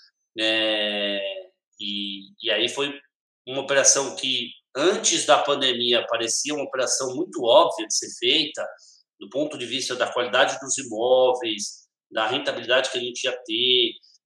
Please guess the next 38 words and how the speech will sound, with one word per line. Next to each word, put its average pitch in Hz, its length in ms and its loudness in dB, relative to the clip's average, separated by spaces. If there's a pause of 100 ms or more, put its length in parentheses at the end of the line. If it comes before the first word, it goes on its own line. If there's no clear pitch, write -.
né, 110 320 2
de 107 140 -6
como 156 180 0
a 156 60 4
gente 143 200 2
tava 139 160 2
estruturando 131 640 -2
a 127 40 -4
operação 127 460 -2
dentro 127 260 -6
do 117 180 -12
fundo, 127 320 -6
enfim. 117 260 -8 (440)
Era 127 100 -4
uma 147 100 -2
operação 156 340 -2
muito 196 260 -2
óbvia, 175 380 8
passou 180 280 4
a - 20 -6
ser - 120 -2
uma 185 140 4
operação 185 680 2 (120)
não 185 300 -2 (300)
tão 160 240 0
trivial 135 460 2
assim 151 200 -2 (180)
por - 100 -20
conta 175 260 -4
do 170 120 -10
tamanho. 180 480 -2 (360)
Fazer 110 240 -2
um 185 160 2
bi 170 180 0
duzentos 120 720 -4
antes 175 220 -2
da 151 80 -4
pandemia 127 640 -4